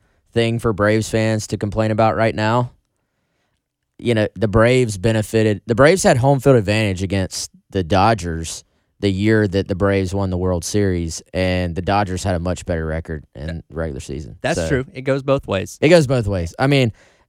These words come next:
Speaker 1: reseeding certainly makes sense, uh, I think, but you, you play the games. So
Speaker 2: You
Speaker 1: you
Speaker 2: do.
Speaker 1: play who's in
Speaker 2: It
Speaker 1: front of you. If you're the best team, you'll find a way to win.
Speaker 2: But you should
Speaker 1: Hopefully.
Speaker 2: theoretically have an easier path if you're the best team overall.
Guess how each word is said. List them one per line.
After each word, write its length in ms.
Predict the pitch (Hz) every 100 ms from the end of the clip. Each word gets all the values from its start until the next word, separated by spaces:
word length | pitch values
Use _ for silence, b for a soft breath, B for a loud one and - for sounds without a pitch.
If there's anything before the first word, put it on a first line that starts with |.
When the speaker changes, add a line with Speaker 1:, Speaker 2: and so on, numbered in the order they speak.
| -
Speaker 1:
reseeding 680 | 170 190 - 151 160 151 - _ _ _ _ _
certainly 420 | - 110 107 104
makes 260 | 95 87 -
sense, 680 | - 87 92 - - - - _ _ -
uh, 160 | 107 -
I 120 | 110
think, 420 | - 120 117 - _ _ _ -
but 480 | 90 107 98 90 - _ _ _ _ _ _ _ _ _
you, 140 | 139 147
you 160 | 147
play 200 | 151 185 143
the 80 |
games. 460 | 107 82 73 - - _
So 240 | - 107
Speaker 2:
You 80 | 98
Speaker 1:
you 60 | 110
Speaker 2:
do. 80 |
Speaker 1:
play 160 | 117 151
who's 140 | 151
in 100 | 131
Speaker 2:
It 40 | -
Speaker 1:
front 180 | 120 117
of 100 | 107
you. 200 | 110 101
If 60 | -
you're 100 | 131
the 60 |
best 280 | 117 120 -
team, 360 | 120 113 107 95 _ _ _ _ _
you'll 180 | 101 101
find 240 | - 92
a 40 | 87
way 100 | 85
to 60 | 82
win. 220 | 80 78 -
Speaker 2:
But 80 | 127
you 60 |
should 440 | 120 - 175 170 143
Speaker 1:
Hopefully. 380 | - 85 58 85 _
Speaker 2:
theoretically 480 | 165 156 127 123 117
have 120 | 113
an 80 | 104
easier 320 | 104 104 101
path 400 | 101 104 98 92
if 140 | 98 -
you're 100 | 98
the 80 | 95
best 260 | 95 -
team 160 | 107 104
overall. 380 | - - -